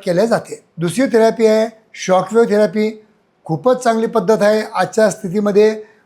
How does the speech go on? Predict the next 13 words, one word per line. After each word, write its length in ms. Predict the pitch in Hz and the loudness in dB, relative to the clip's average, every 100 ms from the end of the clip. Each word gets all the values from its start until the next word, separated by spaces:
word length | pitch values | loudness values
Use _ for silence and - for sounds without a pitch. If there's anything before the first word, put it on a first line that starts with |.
| _ - | _ 0
पूर्ण 380 | 214 233 254 247 | 2 2 0 0
युरोपियन 540 | 202 208 233 233 233 | 2 2 2 0 0
कंट्रीजमध्ये 720 | 196 196 202 214 214 208 156 - _ _ | -2 -2 -2 -2 0 2 0 -4 _ _
या 220 | 170 175 226 202 | -2 0 2 0
थेरपीनं 460 | 202 185 214 180 120 _ _ _ 151 | 0 0 0 -2 -4 _ _ _ -6
धुमाकूळ 480 | 156 190 240 254 214 | -2 0 0 0 0
घातलेला 320 | 180 185 160 | 0 0 0
आहे, 180 | 117 - _ _ _ | -2 -10 _ _ _
कारण 220 | 180 220 | 0 0
तिथं 260 | 233 214 196 | 0 -2 0
बरीच 340 | 185 202 254 | 0 0 -2
लोकं 400 | 220 220 214 143 - _ _ _ _ | 0 0 0 -2 -4 _ _ _ _
जेव्हा 280 | 170 190 240 | -6 0 0